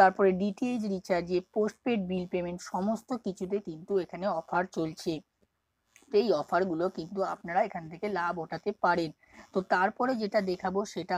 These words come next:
হচ্ছে আপনারা এখান থেকে, অ-, এই অপশানে গিয়ে এখান থেকে আপনারা Amazon Pay-তে যাবেন। তো Amazon Pay-তে যাবার পর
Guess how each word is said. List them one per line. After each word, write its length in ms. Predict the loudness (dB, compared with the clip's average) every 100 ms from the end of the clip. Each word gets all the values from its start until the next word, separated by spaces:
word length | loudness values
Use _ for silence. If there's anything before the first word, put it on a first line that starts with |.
| -4
হচ্ছে 300 | -8 -8 -8 -6
আপনারা 320 | -6 -6 0 0 0 _ _ _
এখান 220 | -6 -4 -4
থেকে, 140 | -4 -4 -2 -2
অ-, 260 | -2 -4 -8 _ _ -14 -14 _ _ -2
এই 120 | 2 2
অপশানে 320 | 0 -6 -6 2
গিয়ে 120 | 4 4
এখান 160 | 0 -6
থেকে 140 | -4 -4
আপনারা 200 | -2 0 0
Amazon 300 | -2 -4 -4 -2
Pay-তে 260 | -4 -2 0 0
যাবেন। 240 | 0 -2 -6 _ -20 _
তো 40 | 0
Amazon 320 | 2 2 2 2
Pay-তে 260 | 0 0 0 0
যাবার 320 | 0 2 2 2 _
পর 160 | 4 4